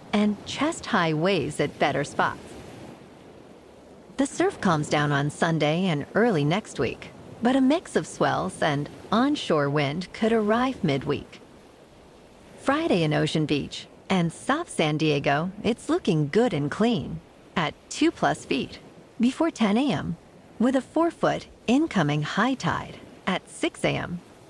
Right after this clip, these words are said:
and it should be glassy with no wind. Best time to ride is Dawn Patrol. I guarantee you catch a few little nugs if you're out there by six.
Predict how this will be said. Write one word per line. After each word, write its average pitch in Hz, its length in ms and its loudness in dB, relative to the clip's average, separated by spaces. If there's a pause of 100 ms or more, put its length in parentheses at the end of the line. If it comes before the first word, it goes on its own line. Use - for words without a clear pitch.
(180)
and 247 240 0
it 294 60 -2
should - 240 -2
be 175 140 0
glassy 185 640 0
with 175 240 -2
no 160 240 4
wind. 151 460 -2 (1300)
Best 320 260 -2
time 156 200 2
to 156 120 0
ride 151 340 0
is 165 380 -4
Dawn 175 280 2
Patrol. 226 520 0 (520)
I 262 140 2
guarantee 233 500 2
you 147 80 2
catch 143 300 -2
a 143 60 -4
few 254 340 0
little 156 300 2
nugs 156 680 2
if 165 160 2
you're 151 200 2
out 208 260 0
there 131 160 2
by 139 200 -2
six. - 440 -4